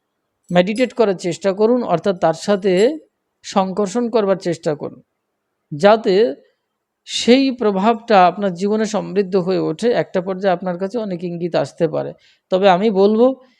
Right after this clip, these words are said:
এসবগুলো শিষ্যের উপরে সম্পূর্ণ ডিপেন্ড করে না। গুরু সব অন্তর্যামী, গুরু সব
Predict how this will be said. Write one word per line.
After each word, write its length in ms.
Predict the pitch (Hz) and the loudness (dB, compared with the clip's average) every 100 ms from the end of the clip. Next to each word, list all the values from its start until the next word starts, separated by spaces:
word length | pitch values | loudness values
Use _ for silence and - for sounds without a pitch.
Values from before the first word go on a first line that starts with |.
| _ | _
এসবগুলো 560 | - 175 226 220 233 247 | -6 0 0 0 0 0
শিষ্যের 440 | 240 185 - 226 | 0 -4 0 -2
উপরে 200 | 226 233 | 2 0
সম্পূর্ণ 440 | 214 202 185 214 214 | 0 -4 -6 -6 -4
ডিপেন্ড 400 | 180 175 190 180 | -4 -2 -2 -2
করে 280 | 180 160 180 | -2 0 2
না। 180 | 214 247 _ _ _ - 165 | 0 -2 _ _ _ -12 -4
গুরু 200 | 202 247 | -2 0
সব 220 | 240 220 - _ | 0 0 -2 _
অন্তর্যামী, 680 | 202 180 185 202 196 208 233 330 _ _ _ - | -4 -2 0 0 2 2 0 -6 _ _ _ -8
গুরু 140 | 175 | -4
সব 200 | 180 196 | -2 -2